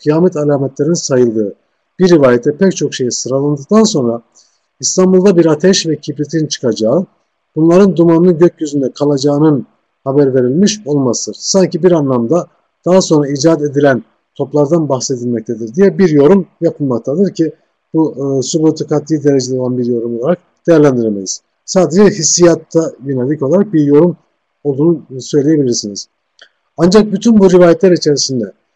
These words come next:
gerek sıhhat, gerekse meşhur olma ve gerekse sonuç bakımından yukarıda metnini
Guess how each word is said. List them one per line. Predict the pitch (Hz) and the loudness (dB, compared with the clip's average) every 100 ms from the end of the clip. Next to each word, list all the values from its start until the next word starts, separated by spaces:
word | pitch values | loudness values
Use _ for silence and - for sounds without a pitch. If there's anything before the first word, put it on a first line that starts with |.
| _ _ | _ _
gerek | 127 165 214 | 2 4 4
sıhhat, | 214 185 175 156 - - - | 2 0 0 -4 -6 -12 -2
gerekse | 156 190 - 170 | 2 2 2 -2
meşhur | 139 156 - 196 | 0 -2 0 2
olma | 160 139 117 135 _ _ _ - | 2 2 0 -4 _ _ _ -8
ve | 135 | 0
gerekse | 147 202 208 175 | 4 4 2 -2
sonuç | - 175 196 147 | 0 -2 -2 -2
bakımından | 151 151 139 123 110 | -2 -2 -2 -2 -4
yukarıda | 113 - 156 156 165 | -4 -2 -2 -2 0
metnini | 170 175 156 127 120 | 0 0 -2 0 0